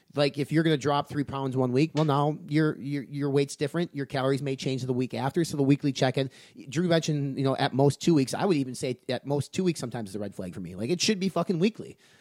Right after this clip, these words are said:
And that's the reality of the situation. If they don't have enough time to do a weekly check-in with you, then, then they don't really care that much about what's going on. I mean, like, two weeks is not awful, but, like, look for that weekly check-in. Really look for that person who's gonna spend the time with you every week.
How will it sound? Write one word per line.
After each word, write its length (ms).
And 320
that's 220
the 160
reality 280
of 20
the 60
situation. 520
If 80
they 140
don't 160
have 160
enough 180
time 220
to 60
do 100
a 20
weekly 260
check-in 360
with 160
you, 40
then, 220
then 320
they 140
don't 180
really 240
care 320
that 160
much 240
about 320
what's 160
going 280
on. 140
I 40
mean, 200
like, 200
two 120
weeks 180
is 100
not 300
awful, 480
but, 220
like, 260
look 200
for 120
that 160
weekly 300
check-in. 480
Really 320
look 220
for 80
that 180
person 300
who's 100
gonna 160
spend 240
the 40
time 240
with 140
you 180
every 220
week. 380